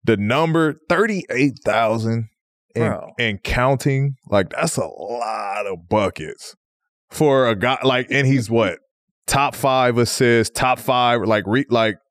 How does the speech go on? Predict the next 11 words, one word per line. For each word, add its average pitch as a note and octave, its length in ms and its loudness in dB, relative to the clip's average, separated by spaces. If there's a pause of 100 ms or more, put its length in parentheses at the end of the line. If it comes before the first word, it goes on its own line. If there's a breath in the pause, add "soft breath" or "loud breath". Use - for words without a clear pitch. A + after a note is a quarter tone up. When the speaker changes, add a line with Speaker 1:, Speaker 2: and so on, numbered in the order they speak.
(160)
Speaker 1:
what D#3+ 200 2
is, D3 200 -2
what D3 180 2
he's D#3+ 220 2
doing D#3+ 380 2
is, A#2+ 240 2
like, G#2+ 320 2
unbelievable. A2+ 760 0
Like, F#2+ 220 -2 (200)
those B2 300 2
stats, B2+ 400 0